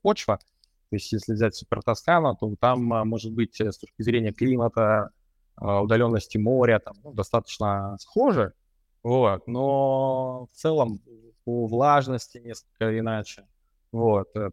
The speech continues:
по составу почвы сильно по-другому, я бы так это назвал.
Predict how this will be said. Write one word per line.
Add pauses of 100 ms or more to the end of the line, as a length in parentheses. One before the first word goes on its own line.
(120)
по
составу
почвы
сильно
по-другому,
я
бы
так (120)
это
назвал.